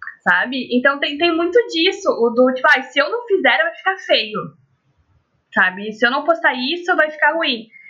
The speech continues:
Então, eu sei que provavelmente esse movimento, tipo, morreu mais um, mais um preto favelado essa semana. E não teve a mesma mobilização, sabe? Mas a galera da favela tá lá, queimando pneu, incendiando ônibus, lutando pelos seus.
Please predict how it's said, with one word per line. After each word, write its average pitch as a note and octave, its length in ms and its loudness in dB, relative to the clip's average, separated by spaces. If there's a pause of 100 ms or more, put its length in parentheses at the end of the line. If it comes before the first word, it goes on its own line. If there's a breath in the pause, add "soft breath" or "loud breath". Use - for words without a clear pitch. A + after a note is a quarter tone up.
(160 loud breath)
Então, C4+ 680 0 (180)
eu C4 160 2
sei D#4+ 320 0
que F#4 60 -16
provavelmente D4+ 680 2
esse D#4 140 -4
movimento, B3 640 2
tipo, C#4+ 200 -8
morreu E4+ 340 4
mais F#4+ 260 0
um, F#4 460 -2 (200)
mais E4 240 0
um F4 100 -4
preto E4 260 2
favelado F4+ 560 2
essa D4+ 160 -8
semana. F#3 600 0 (760)
E C4 80 2
não E4+ 180 2
teve G#4+ 280 2
a G4+ 80 2
mesma C4+ 300 2
mobilização, G#3+ 1000 0 (320)
sabe? F#3+ 480 -2 (340 loud breath)
Mas B3+ 220 2
a G4 100 2
galera C#4 320 2
da B3 140 -2
favela A3+ 520 2
tá D#4 120 2
lá, G#4+ 380 2
queimando A#3+ 300 0
pneu, B3 420 4
incendiando A3+ 560 0
ônibus, B3 540 2
lutando B3+ 440 0
pelos C#4+ 280 -2
seus. D4 360 0